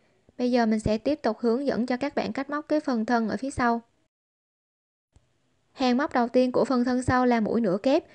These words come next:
cho nên là các bạn đưa kim cho mình lên phía trên của cái phần mặt trước này nè. Đây, đâm kim cho mình vào cái chân móc đầu tiên á.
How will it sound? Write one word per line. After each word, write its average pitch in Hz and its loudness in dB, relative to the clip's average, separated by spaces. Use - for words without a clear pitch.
cho 247 0
nên 247 2
là 240 2
các 285 -4
bạn 202 -2
đưa 247 4
kim 247 2
cho 247 0
mình 233 0
lên 240 0
phía 277 -4
trên 247 0
của - -2
cái 262 0
phần 226 -2
mặt 208 -4
trước 269 2
này 247 -2
nè. 214 2
Đây, 226 0
đâm 240 0
kim 240 0
cho 240 -2
mình 226 0
vào 214 0
cái 254 -2
chân 247 -2
móc 285 -8
đầu 226 2
tiên 240 4
á. 262 -6